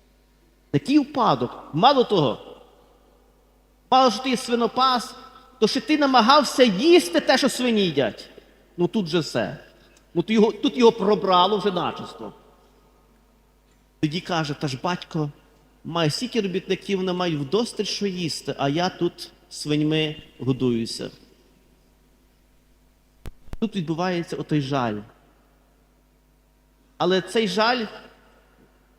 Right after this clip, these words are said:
дуже часто є такий примітивний. Він не хоче прийти як син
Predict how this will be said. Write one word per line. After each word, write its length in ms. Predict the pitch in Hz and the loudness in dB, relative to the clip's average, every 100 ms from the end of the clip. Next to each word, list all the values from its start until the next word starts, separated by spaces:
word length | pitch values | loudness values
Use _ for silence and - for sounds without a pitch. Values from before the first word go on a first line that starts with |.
| _ _ - | _ _ 0
дуже 180 | 202 | 2
часто 340 | 202 226 214 220 | 2 0 -2 -2
є 140 | 208 | 0
такий 220 | 208 - | -2 -2
примітивний. 1000 | - 196 196 175 196 208 190 151 123 107 - - - _ _ _ _ _ _ _ 190 | -2 0 2 2 2 2 0 -2 -2 -6 -16 -20 -20 _ _ _ _ _ _ _ 0
Він 160 | 196 | 2
не 100 | 196 | 2
хоче 360 | - 240 262 240 | 2 0 2 0
прийти 360 | - 214 - | 2 -2 0
як 200 | 240 202 | 0 0
син 480 | - - 254 190 117 | -4 -2 0 2 -2